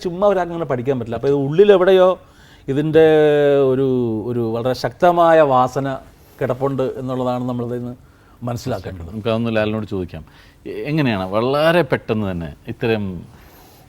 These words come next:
Speaker 2: നമുക്ക് ഒരിക്കലും പരിചയമില്ലാത്ത, ഒരുപാട് കാലങ്ങളായി നമ്മൾ അവിടെ ഒന്നും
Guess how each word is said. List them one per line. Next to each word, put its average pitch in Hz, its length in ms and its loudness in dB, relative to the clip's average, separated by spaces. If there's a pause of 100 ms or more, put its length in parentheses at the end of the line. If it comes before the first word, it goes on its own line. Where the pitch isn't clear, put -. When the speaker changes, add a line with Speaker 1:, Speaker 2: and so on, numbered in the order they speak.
(480)
Speaker 2:
നമുക്ക് 127 300 0
ഒരിക്കലും 139 380 -2
പരിചയമില്ലാത്ത, 117 600 2
ഒരുപാട് 113 380 2
കാലങ്ങളായി 117 440 -2
നമ്മൾ 110 200 -4
അവിടെ 107 240 -4
ഒന്നും 107 140 -6